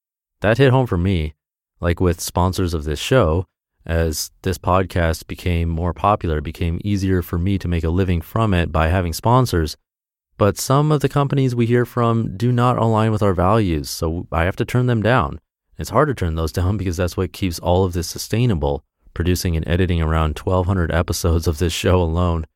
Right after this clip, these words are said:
But I don't want to accept anything because I think that's even less sustainable than accepting money and promoting something that doesn't align with our values here.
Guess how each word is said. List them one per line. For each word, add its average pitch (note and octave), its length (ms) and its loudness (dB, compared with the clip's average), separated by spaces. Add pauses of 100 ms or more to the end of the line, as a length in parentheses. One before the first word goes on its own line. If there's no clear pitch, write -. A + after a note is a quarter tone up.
(400)
But G2 120 2
I F2+ 120 4
don't G#2 140 2
want A2 140 2
to G2+ 80 4
accept F#2 340 0
anything F2 480 0
because D#2 260 -2
I E2 120 2
think F2+ 180 -2
that's - 400 -2
even F#2 420 0
less G#2 220 2
sustainable E2 560 0
than D#2+ 260 0
accepting D#2+ 520 -2
money D#2+ 280 2
and D2 120 -2
promoting D#2+ 420 0
something D#2+ 380 -2
that D2 240 -2
doesn't E2+ 300 2
align D#2 380 0
with E2 120 -2
our D2+ 100 2
values D#2 460 0
here. F#2+ 380 0